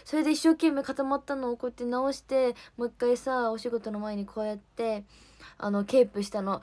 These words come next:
だけど、それでまた次のところに移動するってなった時に、移動でまたバカってなっ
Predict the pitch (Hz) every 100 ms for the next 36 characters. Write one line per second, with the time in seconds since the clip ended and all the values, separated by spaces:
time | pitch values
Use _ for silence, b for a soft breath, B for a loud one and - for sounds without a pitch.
0 | B - 247 233 233 285 285 277 277 277
1 | 269 - 269 247 208 226 214 214 208 214
2 | 220 214 233 247 - 208 202 202 202 214
3 | 220 B - 240 349 320 311 247 302 330
4 | 233 226 220